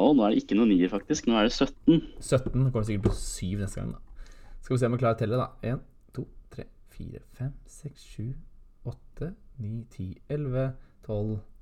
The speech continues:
Speaker 2: tretten, fjorten, femten, seksten, sytten.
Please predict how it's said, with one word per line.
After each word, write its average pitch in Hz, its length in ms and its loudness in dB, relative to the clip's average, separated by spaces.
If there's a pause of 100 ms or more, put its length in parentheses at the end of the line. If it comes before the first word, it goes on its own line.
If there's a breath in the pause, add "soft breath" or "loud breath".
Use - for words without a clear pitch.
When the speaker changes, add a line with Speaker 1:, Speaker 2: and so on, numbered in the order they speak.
(840)
Speaker 2:
tretten, - 420 -6
fjorten, 107 540 -6 (260)
femten, 104 580 -6 (180)
seksten, - 840 -6 (1300 soft breath)
sytten. - 920 0